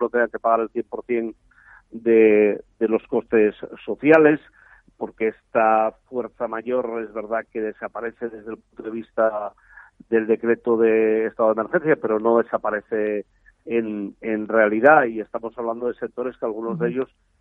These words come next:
Speaker 1: incluso durante todo el año, no se van a poner en marcha.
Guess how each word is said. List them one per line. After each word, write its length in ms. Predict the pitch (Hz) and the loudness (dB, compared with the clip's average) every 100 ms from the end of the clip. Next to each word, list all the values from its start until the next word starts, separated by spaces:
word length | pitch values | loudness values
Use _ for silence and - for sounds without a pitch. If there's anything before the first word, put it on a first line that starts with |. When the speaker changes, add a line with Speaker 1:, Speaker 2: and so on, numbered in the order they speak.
| _ | _
Speaker 1:
incluso 480 | 127 120 127 127 120 | -10 -8 -6 -2 0
durante 320 | 113 113 117 | 2 2 2
todo 160 | 107 120 | 2 4
el 60 | |
año, 300 | 127 135 135 | 4 4 0
no 340 | 120 127 135 131 | 0 2 2 2
se 120 | 131 | 0
van 140 | 120 | -2
a 60 | 120 | -2
poner 300 | 120 117 117 110 | -4 -4 -4 -6
en 120 | 117 113 | -8 -2
marcha. 400 | 127 - 104 | -4 -2 -6